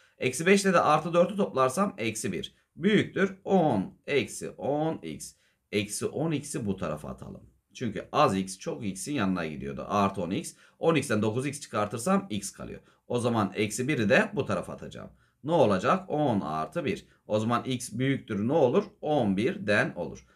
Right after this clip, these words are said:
Bu ne demek arkadaşlar? Sayı doğrusu üzerinde on bir dahil değil ve on birden büyük. Yani şöyle on birden sonsuza kadar gidiyor demek. On beşinci soruya geçmeden önce ufak bir tüyo yine vereyim size.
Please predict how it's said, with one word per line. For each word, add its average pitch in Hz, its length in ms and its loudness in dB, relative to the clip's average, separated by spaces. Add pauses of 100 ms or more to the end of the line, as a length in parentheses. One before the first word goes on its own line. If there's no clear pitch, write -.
(140)
Bu 185 120 4
ne 147 140 4
demek 92 240 2
arkadaşlar? 85 560 -4
Sayı 98 400 0
doğrusu 80 400 -2
üzerinde 76 340 -6
on 101 360 0
bir 80 220 -4
dahil 78 380 -6
değil 143 320 2
ve 127 80 2
on 117 280 0
birden 135 380 0
büyük. - 280 -6
Yani 95 440 0
şöyle 110 760 0
on 131 280 0
birden 71 300 -6
sonsuza 120 540 -6
kadar 82 360 -4 (520)
gidiyor 76 320 -8
demek. 64 340 -16 (1200)
On 269 280 6
beşinci 131 340 2
soruya 160 300 4
geçmeden 131 480 2
önce 120 180 0
ufak 208 360 -4
bir 156 120 -4
tüyo 143 340 2
yine 101 280 0
vereyim 76 340 -10
size. 65 300 -16